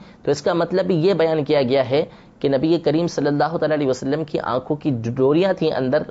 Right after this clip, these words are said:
رگیں تھیں، وہ رگی-، رگیں سرخ تھیں، اور یہ بھی خوبصورتی کی علامت ہوتی ہے۔ اور یہ جو علامت ہے کہ آپ کی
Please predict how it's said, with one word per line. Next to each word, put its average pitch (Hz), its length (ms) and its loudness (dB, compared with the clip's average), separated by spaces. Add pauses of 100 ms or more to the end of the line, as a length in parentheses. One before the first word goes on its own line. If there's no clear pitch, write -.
(100)
رگیں 147 320 2
تھیں، 180 200 0 (360)
وہ 151 140 0
رگی-، 175 300 2 (180)
رگیں 151 220 2
سرخ 151 360 -2
تھیں، 98 200 -8
اور 139 160 0
یہ 135 180 2
بھی 190 100 0
خوبصورتی 147 520 0
کی 151 120 0
علامت 123 400 -2
ہوتی 98 340 -6
ہے۔ 98 80 -2 (500)
اور 139 160 2
یہ 127 320 0
جو 202 200 0
علامت 151 440 0
ہے 131 140 -2 (460)
کہ 143 180 2 (320)
آپ 131 300 -2
کی 165 180 2